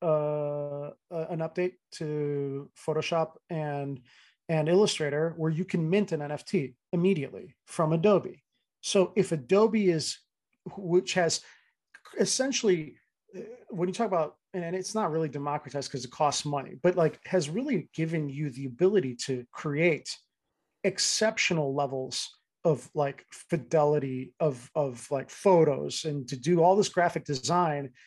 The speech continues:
one person can do the work that it took, like, you know, a bunch of people to do even five years ago. They're getting on board. When you see the adoption of this stuff happening to this degree across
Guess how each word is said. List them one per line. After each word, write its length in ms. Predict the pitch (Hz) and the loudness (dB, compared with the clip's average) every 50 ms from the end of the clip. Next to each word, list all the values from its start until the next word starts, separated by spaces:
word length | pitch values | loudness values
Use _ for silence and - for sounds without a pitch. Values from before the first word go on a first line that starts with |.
| _ _ _ _ _ | _ _ _ _ _
one 260 | - 190 143 175 202 214 | -8 -2 0 2 2 2
person 360 | 208 214 233 233 - 196 180 | 2 2 2 2 2 0 0
can 160 | - 165 135 | 0 -2 -4
do 100 | 143 160 | -4 -4
the 80 | 143 143 | -2 -2
work 280 | 135 160 170 165 - | 0 0 0 0 0
that 100 | - 151 | -4 -4
it 100 | 147 - | -4 -4
took, 220 | - - 156 - - | -4 -4 -4 -2 -2
like, 200 | 156 147 147 - _ - | -4 -4 -4 -6 _ -8
you 80 | 180 160 | -6 -4
know, 140 | 151 143 | -4 -4
a 40 | 139 | -6
bunch 340 | 131 - - 190 202 190 - | -2 0 2 2 2 0 -4
of 80 | - - | -6 -8
people 220 | 143 120 123 131 | -12 -14 -12 -12
to 80 | 120 120 | -12 -8
do 160 | 120 143 143 | -6 -4 -4
even 220 | 143 131 127 139 | -2 -4 -4 -4
five 260 | 127 - 151 139 139 135 | 0 0 0 0 2 4
years 240 | 151 190 214 - 147 | 4 6 6 4 2
ago. 360 | 127 127 131 127 139 151 - _ _ _ _ _ _ _ _ - | -2 -6 -6 -6 -6 -8 -10 _ _ _ _ _ _ _ _ -6
They're 260 | 185 160 147 220 254 269 | -2 4 6 6 6 6
getting 300 | 214 180 185 160 143 139 | 4 4 2 2 2 -2
on 160 | 131 131 131 | -4 -6 -8
board. 260 | 131 143 156 - 143 | -8 -6 -6 -6 -2
When 140 | 143 165 180 | 0 2 4
you 100 | 185 185 | 4 4
see 300 | - - - 240 240 233 | 4 2 4 4 4 4
the 180 | 180 165 175 | 4 0 -2
adoption 640 | 160 135 120 156 139 135 131 - - - 180 175 175 | -4 -4 -2 -2 0 0 -2 -2 -4 -4 -4 -4 -4
of 100 | 170 160 | -2 -2
this 160 | 185 180 - | -2 -4 -2
stuff 480 | - - 190 190 185 185 185 - - - _ _ _ _ | -2 0 0 0 2 0 -2 -4 -8 -20 _ _ _ _
happening 640 | - - 165 156 - - 156 160 156 156 151 151 - _ _ _ _ _ - | -6 -4 -4 -2 -2 -4 -4 -4 -4 -4 -6 -8 -10 _ _ _ _ _ -12
to 120 | - 160 | -10 -6
this 220 | 135 156 156 - - | -4 -2 -2 -2 -4
degree 480 | - 147 117 135 135 139 143 147 151 | -6 -8 -8 -6 -6 -4 -4 -4 -4
across 680 | 165 - 156 - - - 139 143 147 143 - - - | -4 -6 -6 -6 -4 -2 0 0 0 0 -2 -6 -6